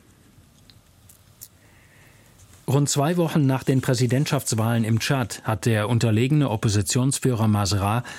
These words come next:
seinen Rücktritt eingereicht. Zuvor war Interimspräsident Déby von der Wahlkommission mit einundsechzig Prozent der Stimmen als Wahlsieger bestätigt worden.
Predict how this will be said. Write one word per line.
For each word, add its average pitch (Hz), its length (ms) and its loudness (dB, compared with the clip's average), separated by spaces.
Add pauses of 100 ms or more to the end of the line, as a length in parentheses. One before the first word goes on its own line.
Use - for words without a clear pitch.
seinen 120 400 2
Rücktritt 110 580 0
eingereicht. 92 640 0 (640)
Zuvor 147 460 2
war 131 180 2
Interimspräsident 117 1120 2
Déby 117 440 2
von 110 220 0
der 101 140 0
Wahlkommission 107 760 2
mit 107 180 0
einundsechzig 123 720 0
Prozent 113 420 0
der 104 80 0
Stimmen 107 340 2
als 98 280 -2
Wahlsieger 104 460 2
bestätigt 104 540 0
worden. 87 300 -2